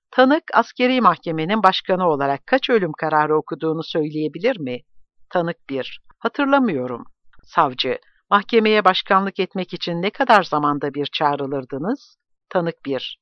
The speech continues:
"Şimdi hatırlamıyorum." Savcı, "Bir duruşma ne kadar sürerdi?" Tanık bir, "Bilemeyeceğim." Savcı, "Bugün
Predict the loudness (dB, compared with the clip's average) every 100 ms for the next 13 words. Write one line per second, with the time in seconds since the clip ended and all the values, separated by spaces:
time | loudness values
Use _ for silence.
0 | -6 -2 0 0 0 0 0 0 0 -2
1 | -4 -6 -10 -14 _ _ -20 -2 2 2
2 | 0 -8 -8 _ _ _ -2 -2 0 -4
3 | -2 0 0 2 2 4 2 -2 0 0
4 | 0 -2 -6 -6 _ _ _ _ -2 -2
5 | -4 -10 -8 -8 -10 -6 -2 0 0 -2
6 | -4 -8 -8 -12 _ _ _ _ _ 0
7 | 0 0 -6 -6 _ _ _ _ _ -4
8 | -2 -2 -2 -2 -6